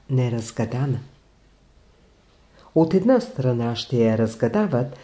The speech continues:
а от друга ще се загатва пак. От една страна ще я разплитаме, а от друга ще я заплитаме.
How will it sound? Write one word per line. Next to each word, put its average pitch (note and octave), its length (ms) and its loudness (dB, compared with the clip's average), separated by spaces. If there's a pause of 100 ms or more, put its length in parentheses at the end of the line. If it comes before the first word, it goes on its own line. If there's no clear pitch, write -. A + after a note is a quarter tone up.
(220)
а A#2+ 160 -2
от A2+ 240 0
друга C#3 680 2 (140)
ще - 320 2
се C3+ 180 0
загатва A#2+ 720 -4
пак. C3+ 400 -6 (1080)
От C#3 160 4
една C3 240 4
страна B2 400 -2
ще B2 280 0
я A#2+ 80 0
разплитаме, F#3+ 800 0
а B2 160 -2
от A2+ 280 -2
друга F#3 600 2
ще - 240 -6
я A2+ 120 2
заплитаме. C3 720 -6